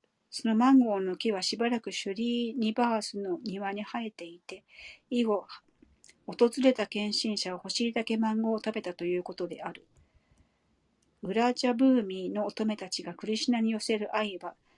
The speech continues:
シューチャイタンニャにとって称えて、称え尽くせるものではなかった。ある日のこと、主がクリシュナの聖なる皆ではなく、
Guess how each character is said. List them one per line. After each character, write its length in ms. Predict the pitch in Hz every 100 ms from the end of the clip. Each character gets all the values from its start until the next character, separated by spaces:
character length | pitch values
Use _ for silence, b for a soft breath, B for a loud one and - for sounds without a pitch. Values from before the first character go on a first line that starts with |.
| _
シ 200 | - -
ュ 60 | 262
ー 20 |
チ 120 | 240
ャ 60 | 226
イ 60 | 226
タ 180 | 233
ン 100 | 226
ニ 220 | 214 196 180 _ _ _ -
ャ 100 | 196
に 120 | 185
と 140 | 190
っ 20 | 196 _ -
て 180 | 180 - _ - B B B B B - - -
称 120 | - 190 202
え 160 | 196
て、 220 | - 190 -
称 200 | 202 220
え 120 | 226
尽 140 | -
く 120 | - 233
せ 280 | - 233 - _ _ _ _ _ _ -
る 180 | - 190
も 140 | 190 185
の 120 | 214
で 140 | 247
は 100 | 233
な 140 | 175 175
か 100 | 165
っ 40 | - -
た。 140 | - - - - _ _ _ - -
あ 120 | - 226
る 80 |
日 160 | 240 -
の 140 | 185
こ 100 | 175
と、 140 | 175 190
主 180 | - 247
が 180 | 196 -
ク 80 | -
リ 100 | 214
シ 140 | -
ュ 40 | 240
ナ 100 | 233
の 160 | 226
聖 420 | 220 - - 269
な 140 | 240 208
る 160 | 185
皆 280 | 185 196 202 - - - _ -
で 100 | 226
は 160 | 208
な 140 | 175 185
く、 180 | -